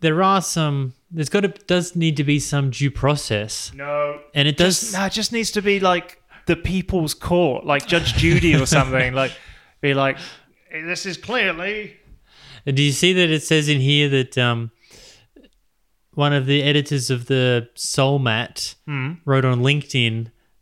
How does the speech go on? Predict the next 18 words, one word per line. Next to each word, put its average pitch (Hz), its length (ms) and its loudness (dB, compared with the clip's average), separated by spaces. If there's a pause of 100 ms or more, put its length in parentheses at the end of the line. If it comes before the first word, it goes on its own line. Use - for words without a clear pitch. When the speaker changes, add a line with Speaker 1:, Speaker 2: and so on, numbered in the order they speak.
Speaker 1:
that, 120 300 -2
um, 113 340 0 (180)
the 135 300 0 (400)
author 156 720 2 (720)
in 135 200 -4
the, 127 140 -4
of 139 260 -2
the, 127 380 0 (120)
the 139 120 -2
first 175 460 2
author 143 640 2
of 139 220 -2
the 123 320 0 (420)
plagiarized 147 640 2
article, 120 640 -2
Speaker 2:
Yeah. 139 240 0
Speaker 1:
the 147 60 0
pla-, 143 420 0